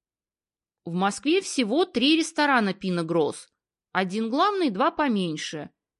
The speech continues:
Но ни один из них не находится на Нагатинской. Уже это он точно знает. «Да, ты прав, лучше мне поехать туда прямо сейчас». Никита встал,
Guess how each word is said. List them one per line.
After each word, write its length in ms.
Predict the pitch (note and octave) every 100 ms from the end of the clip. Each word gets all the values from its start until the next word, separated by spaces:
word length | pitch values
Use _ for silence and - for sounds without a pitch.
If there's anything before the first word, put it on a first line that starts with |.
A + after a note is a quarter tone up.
| _ _ _ -
Но 140 | G3
ни 140 | A#3+
один 400 | C4+ B3 A#3 B3+
из 160 | G3+ E3
них 280 | F3+ C#4+ F4+
не 120 | F4+
находится 640 | C#4 F#3 - D#3 E3 E3+
на 120 | F#3+ G3
Нагатинской. 1000 | G#3 A#3+ C#4+ D#4 A3 D#3+ - C#3+ - _ _ _ _ _ _ _ -
Уже 180 | F3 E3
это 160 | D#3
он 100 | E3+
точно 380 | B3 F4+ - A#3+
знает. 560 | F#3+ G3 C3+ A2 - _ _ _ _ _ _ _ _ _ _ _
«Да, 260 | C4+ E4+ E4 D4+ -
ты 100 | F#4+
прав, 420 | C4 A#3 A3 -
лучше 380 | - G4 G#4 E4
мне 220 | C4+ C#4
поехать 440 | C4 C4 F#4+ F#4 F4
туда 200 | B3 D#4+
прямо 300 | A3 B3 G#3+
сейчас». 580 | E3+ D3 D#3 C3+ - _ _ _ _ _ _ _ _ _ _
Никита 420 | G3 F#3+ E3+ A#3+
встал, 540 | - - D4 F#4+ F#4+